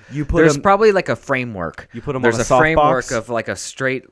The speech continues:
Speaker 2: left and right, up and down, and then they weave in the fabric, I'm assuming, in between there. Maybe you sh-, you shear it enough that it's just that left, and you can't really see through it.
Speaker 1: <sighs> This,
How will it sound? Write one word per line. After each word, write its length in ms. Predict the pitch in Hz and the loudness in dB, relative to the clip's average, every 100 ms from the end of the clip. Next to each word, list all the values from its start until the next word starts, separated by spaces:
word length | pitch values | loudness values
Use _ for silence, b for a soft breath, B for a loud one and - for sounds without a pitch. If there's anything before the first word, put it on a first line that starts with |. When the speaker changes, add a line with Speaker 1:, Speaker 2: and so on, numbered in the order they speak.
| 120 | -8
Speaker 2:
left 340 | 120 139 - | -2 -2 -4
and 100 | 151 | -4
right, 240 | 127 120 101 | -2 -2 -2
up 200 | 110 131 | -4 -6
and 160 | 117 | -6
down, 420 | 110 107 104 104 - | -4 -4 -4 -8 -10
and 140 | 107 | -8
then 120 | 113 | -6
they 140 | 110 104 | -4 -6
weave 560 | 98 113 113 117 110 | -6 -8 -4 -6 -6
in 260 | 110 110 107 | -8 -8 -12
the 80 | 98 | -14
fabric, 680 | - 107 101 92 87 - _ | -10 -6 -6 -6 -10 -14 _
I'm 140 | 101 92 | -14 -14
assuming, 420 | - 101 90 87 | -12 -10 -10 -12
in 60 | 85 | -12
between 380 | 82 - 82 | -16 -18 -18
there. 160 | 69 - b b b _ | -20 -20 b b b _
Maybe 260 | 98 110 110 | -10 -8 -8
you 120 | 104 | -10
sh-, 140 | - 117 | -14 -16
you 100 | 98 | -14
shear 360 | - 127 117 | -10 -8 -6
it 60 | 110 | -8
enough 380 | 104 104 98 - | -10 -10 -10 -12
that 160 | 90 | -12
it's 160 | 87 - | -12 -14
just 460 | - 117 107 - 101 | -8 -6 -6 -8 -8
that 320 | 95 95 - | -8 -8 -8
left, 340 | 104 98 - | -8 -6 -8
and 60 | 98 | -14
you 60 | 101 | -16
can't 360 | - 156 156 151 | -12 -10 -8 -4
really 260 | 143 135 | -2 -2
see 240 | 117 147 120 | -4 -8 -8
through 340 | - 120 127 | -6 -4 -2
it. 260 | 147 151 _ _ _ _ _ | -2 -4 _ _ _ _ _
Speaker 1:
<sighs> 260 | 165 147 123 B B B B B B B B _ _ b b b b b | -18 -16 -18 B B B B B B B B _ _ b b b b b
This, 260 | 147 143 | -8 -8